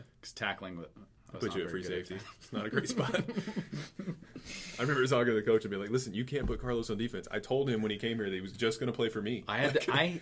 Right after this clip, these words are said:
Speaker 1: I very quickly had to play both ways
Speaker 2: <laughs> I
Speaker 1: because
Speaker 2: know.
Speaker 1: someone, someone on our team got kicked off the team.
Speaker 2: Oh, yeah, that's right.
Speaker 1: <laughs> Yeah.
Speaker 2: Yeah, I forgot about that. Um, yeah, so that, like, that year, I was coaching girls basketball.
Speaker 1: Mm-hmm.
Speaker 2: We won the conference and went to the third round
Speaker 1: Yeah.
Speaker 2: and lost.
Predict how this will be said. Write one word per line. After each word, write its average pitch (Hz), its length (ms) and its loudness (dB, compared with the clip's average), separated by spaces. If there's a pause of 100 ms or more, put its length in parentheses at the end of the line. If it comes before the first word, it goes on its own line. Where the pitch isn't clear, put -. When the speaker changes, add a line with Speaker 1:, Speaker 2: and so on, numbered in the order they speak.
Speaker 1:
I 135 160 2
very 160 240 4
quickly 160 340 0
had 110 100 2
to 113 60 0
play 117 160 0
both 113 260 0
ways 117 220 2
Speaker 2:
<laughs> 123 40 0
I 139 80 4
Speaker 1:
because 156 240 4
Speaker 2:
know. - 40 2
Speaker 1:
someone, 127 300 2
someone 135 320 0
on 117 60 2
our 110 40 0
team 139 220 0
got - 200 0
kicked 123 220 -8
off 107 180 0
the 104 80 -6
team. 120 320 -2 (220)
Speaker 2:
Oh, 87 120 0
yeah, 90 160 -4
that's 98 160 -10
right. 95 160 -4 (200)
Speaker 1:
<laughs> 240 160 -4 (920)
Yeah. 147 220 4 (180)
Speaker 2:
Yeah, 110 220 -2
I - 20 -2
forgot 101 220 -4
about 55 200 -6
that. - 640 -8
Um, 92 400 -4 (380)
yeah, 117 180 4
so - 140 -4
that, 101 160 2
like, 92 160 0
that 107 180 6
year, 120 360 4 (220)
I 110 100 0
was 107 100 0
coaching 110 280 0
girls 101 200 0
basketball. 98 800 0
Speaker 1:
Mm-hmm. 90 280 -6
Speaker 2:
We 104 120 -4
won 107 160 2
the 95 60 0
conference 98 520 -4
and 95 400 -6
went 95 140 -6
to 101 60 -8
the 95 80 -2
third 98 220 0
round 95 280 -4 (300)
Speaker 1:
Yeah. 110 200 -8
Speaker 2:
and 98 100 -10
lost. 90 340 -6